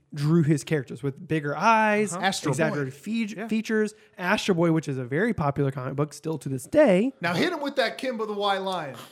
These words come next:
Speaker 1: And then Kimba the White Lion, who the white man, Walt
Speaker 2: <laughs> The
Speaker 1: Disney,
Speaker 2: fucking white man.
Speaker 1: stole, like, basically,
Speaker 3: Yeah.
Speaker 1: Kimba the White Lion, story-wise, has nothing to do with,
Speaker 2: No.
Speaker 1: like, Lion King. Not at all. But, like, straight up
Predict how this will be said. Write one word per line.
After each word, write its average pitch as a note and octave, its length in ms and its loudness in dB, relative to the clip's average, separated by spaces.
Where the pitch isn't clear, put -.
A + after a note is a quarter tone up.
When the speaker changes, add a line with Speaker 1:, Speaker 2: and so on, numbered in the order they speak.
Speaker 1:
And G#3+ 140 0
then A3 100 0
Kimba D4+ 380 -2
the D4+ 80 0
White C#4+ 240 2
Lion, F3+ 320 2
who F3 160 -2
the D3+ 80 0
white F3 320 2
man, D3+ 360 -4
Walt D3+ 280 2
Speaker 2:
<laughs> - 0 -
The A3+ 60 4
Speaker 1:
Disney, F3 340 0
Speaker 2:
fucking G#3 360 -2
white A#3+ 400 0
man. G3 400 -4
Speaker 1:
stole, - 680 0
like, F#3+ 320 2
basically, A#3 420 0
Speaker 3:
Yeah. A3 140 -4
Speaker 1:
Kimba G#3 160 2
the A3+ 80 -2
White G#3 200 0
Lion, F3+ 280 -2
story-wise, E3+ 460 -2
has C3+ 120 -6
nothing C#3 280 0
to C3+ 40 -4
do C#3+ 100 4
with, C#3 180 2
Speaker 2:
No. E3+ 160 -10
Speaker 1:
like, D3 180 -2
Lion A#2 220 -10
King. - 200 -12
Not D3+ 280 -4
at C3+ 100 -2
all. B2+ 200 -10
But, G3 240 -2
like, E3 300 0
straight A#3+ 400 -2
up F#3+ 300 0